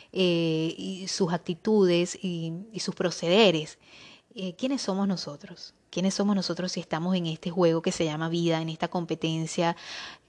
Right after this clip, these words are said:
Porque muchos lo ven así. Eh,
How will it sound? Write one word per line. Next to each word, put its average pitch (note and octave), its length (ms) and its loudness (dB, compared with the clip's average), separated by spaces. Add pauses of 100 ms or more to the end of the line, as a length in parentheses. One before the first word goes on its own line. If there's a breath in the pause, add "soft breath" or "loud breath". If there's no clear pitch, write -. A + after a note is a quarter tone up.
(140)
Porque F#3 300 6
muchos G#3 360 0
lo F#3 120 4
ven D#3+ 160 2
así. E3 420 -2 (400 loud breath)
Eh, F3 380 0